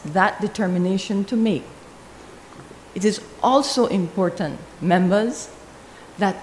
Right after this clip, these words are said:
precedent is not set that can affect future parliaments, whereby it is allowed to contravene flagrantly and openly the standing orders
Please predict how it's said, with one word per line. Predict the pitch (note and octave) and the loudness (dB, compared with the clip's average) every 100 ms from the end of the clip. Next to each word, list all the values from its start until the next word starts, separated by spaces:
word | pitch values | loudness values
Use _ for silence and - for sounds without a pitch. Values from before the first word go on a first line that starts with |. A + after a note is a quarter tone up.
| - - | -16 -14
precedent | - C4+ C4+ - C4+ F#3 D3 A#2+ - | -4 -2 -2 0 0 0 -4 -6 -6
is | F3 D#3 | -6 -2
not | F3 D#3 - | -2 -4 -8
set | - - F3+ - - - - - - - - | -8 -2 -2 -4 -16 -20 -20 -20 -20 -20 -6
that | F3+ E3+ - | -4 -4 -4
can | F#3 E3+ - | -4 -4 -6
affect | D#3+ - - G3+ - - | -8 -6 -2 -2 -4 -18
future | - - C#4 D4 C4+ F#3 | -18 -4 -2 0 -2 -4
parliaments, | - F3 D3 C#3 C3+ - - - - - - - - - - - | -2 -4 -2 -4 -8 -12 -16 -18 -20 -20 -20 -20 -20 -20 -20 -6
whereby | D#3+ F#3 E3 E3+ E3 | 2 2 4 2 2
it | F3+ E3+ | -2 -2
is | E3 - | -6 -4
allowed | F3 E3+ G3 G#3+ E3+ C#3+ - | -2 2 4 4 4 -2 -6
to | F3+ | -8
contravene | - - A#3 A#3 C4+ G#3+ D#3+ D3 D3+ - - - | -8 2 4 4 4 0 2 0 -2 -8 -18 -10
flagrantly | - G#3+ A3+ A#3+ A3+ A3+ A#3 C4 - | 2 6 6 4 2 2 2 2 -2
and | G3 - | -4 0
openly | G3 A3+ A3+ F3 D3+ D3 C#3+ - - | 2 2 2 0 0 -4 -10 -18 -10
the | E3 | -8
standing | - F#3 E3+ E3 D#3+ | -4 -2 -2 -2 -2
orders | D3+ D3 D3 | -4 -6 -10